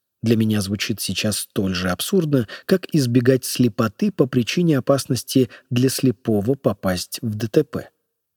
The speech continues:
Кормление грудью — это не способ избежать инфекции, а зрение — это не способ избежать несчастных случаев. Это нормальная часть полной жизни. Теперь я знаю, что грудное вскармливание — это не самоограничение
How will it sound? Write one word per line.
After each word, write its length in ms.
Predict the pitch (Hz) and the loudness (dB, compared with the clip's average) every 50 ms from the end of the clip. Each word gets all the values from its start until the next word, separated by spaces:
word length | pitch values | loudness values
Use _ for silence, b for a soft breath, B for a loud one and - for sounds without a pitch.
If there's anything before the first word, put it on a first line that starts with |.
| B B B B B B B B | B B B B B B B B
Кормление 580 | - 123 117 120 120 123 120 117 110 107 107 110 | -2 0 2 2 4 2 2 2 2 0 0 2
грудью — 520 | 110 135 170 202 185 135 117 107 101 98 - | 2 2 4 2 2 0 0 0 0 0 -2
это 380 | 131 135 131 _ - 127 123 - - | -2 -4 -2 _ 2 2 2 4 2
не 220 | 139 147 147 147 | 2 2 2 0
способ 720 | - - - _ - 151 135 110 92 - - 85 - - | -2 -4 -8 _ 0 0 0 0 -2 -4 -8 -10 -8 -8
избежать 460 | 92 85 87 98 104 98 101 90 - 98 | -8 -4 -2 -2 -2 -2 -2 -2 -4 -6
инфекции, 580 | 98 - - 185 175 - - - 185 151 - B B B | -6 -2 -4 -4 -4 -4 -6 -8 -8 -8 -8 B B B
а 140 | B 123 110 | B -2 -2
зрение — 640 | 101 95 113 123 160 190 180 139 101 87 82 78 b b b b | 0 0 2 2 2 2 2 0 -2 -4 -6 -8 b b b b
это 400 | - 123 - - 120 120 110 b b b _ | -4 -4 0 0 0 0 0 b b b _
не 140 | 139 143 139 | 2 2 2
способ 680 | 123 - - _ - 147 151 147 - - - - - 151 | 0 -2 -8 _ 0 0 0 0 0 0 -2 0 0 -2
избежать 540 | 131 120 113 117 110 98 104 110 110 - - | -2 0 0 0 0 0 0 -2 -2 -2 -2
несчастных 580 | 131 127 - - - 90 - - - 110 - | -4 -2 -4 -4 -6 -6 -8 -6 -8 -8 -8
случаев. 580 | - - 151 120 - - - 65 - - _ _ _ _ _ _ B B B B B | -4 -2 -2 -2 -2 -6 -10 -10 -14 -18 _ _ _ _ _ _ B B B B B
Это 320 | - 123 107 - 127 120 117 - | -2 -2 2 2 2 0 2 2
нормальная 840 | 120 127 123 120 117 120 123 127 123 113 110 104 95 95 95 90 | 0 2 2 2 2 2 2 2 2 2 0 0 -2 -2 -4 -4
часть 440 | - - - 156 160 - - - - _ _ | -6 -2 -2 -2 -2 -2 -6 -12 -18 _ _
полной 400 | 135 120 110 107 107 110 117 117 | 2 2 2 0 0 0 0 -2
жизни. 480 | 120 147 180 156 101 80 78 - - _ _ _ _ _ _ _ _ B B B B B B B B B | 0 0 -2 -2 -2 -6 -10 -16 -20 _ _ _ _ _ _ _ _ B B B B B B B B B
Теперь 420 | - 127 110 - 127 120 107 113 - | -2 -2 2 4 2 2 2 2 -2
я 220 | - 113 110 113 110 | 0 0 0 0 0
знаю, 400 | 98 107 127 156 160 135 104 85 | 0 0 0 0 2 0 -2 -2
что 200 | - - - 101 | -4 -6 -6 -4
грудное 380 | 90 104 113 101 110 113 107 101 | -2 -2 -2 0 0 -2 -2 -2
вскармливание — 720 | - - - 175 185 170 156 151 156 151 147 139 135 135 - | -4 -4 -2 -2 0 0 2 2 2 2 2 2 0 0 0
это 360 | - 143 131 - - 135 127 - | -2 -4 -2 0 2 2 2 2
не 180 | - 143 139 131 | 2 0 0 0
самоограничение 1200 | - - - 127 120 120 120 117 120 120 117 120 120 110 - - 175 190 160 110 90 85 80 | 0 -2 -2 0 0 0 0 0 0 0 0 0 -2 -2 -2 0 0 0 0 0 -2 -4 -8